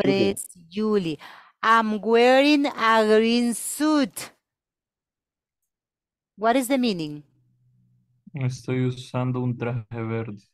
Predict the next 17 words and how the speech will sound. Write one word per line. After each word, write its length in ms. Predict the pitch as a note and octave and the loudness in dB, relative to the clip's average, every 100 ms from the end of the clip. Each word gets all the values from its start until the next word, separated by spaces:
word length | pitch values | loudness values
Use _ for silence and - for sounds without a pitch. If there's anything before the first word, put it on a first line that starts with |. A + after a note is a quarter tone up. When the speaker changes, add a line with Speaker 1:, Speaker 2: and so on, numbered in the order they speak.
| _ _ | _ _
Speaker 2:
Un 240 | G#3 G3+ F3+ | -8 -6 -2
traje 400 | G3+ G3 G3 F#3 | -2 0 0 0
verde, 420 | G3 G#3+ G#3+ F3+ | 2 2 2 0
estoy 300 | E3 F#3+ F#3 | -4 -4 -6
usando 340 | F3+ F#3 F#3+ | -6 -6 -4
un 140 | A3 G3+ | -6 -2
traje 360 | F3+ F3 F3 | -2 0 -2
verde. 500 | E3+ F#3 F3+ D#3 C#3+ - _ _ - _ _ _ | 0 0 2 0 -6 -16 _ _ -20 _ _ _
I, 600 | A3 A#3 A#3+ C#4 F4+ G4 _ _ _ _ _ _ | 4 6 6 6 4 2 _ _ _ _ _ _
¿qué 180 | D4 D#4+ | 0 0
sería 440 | - E4 D4+ D4 | 2 2 4 4
aquí? 420 | C4 - A#3+ D#3 C3 _ _ _ _ _ _ _ _ _ _ - | 2 0 -2 -2 -4 _ _ _ _ _ _ _ _ _ _ -16
Speaker 3:
Estoy, 720 | C3+ B2+ - _ B2 A#2+ - _ | -14 -14 -18 _ -6 -6 -10 _
I'm 460 | - B2+ C3 C3 B2 | -6 -2 0 -2 0
wearing. 220 | C3 B2 | 2 2
Speaker 2:
Vamos, 420 | A3 A#3 A#3 A#3+ | 2 0 -4 -6
ujú, 500 | G#3 G3+ G3+ A#3+ C#4+ | -8 -10 -6 -6 -6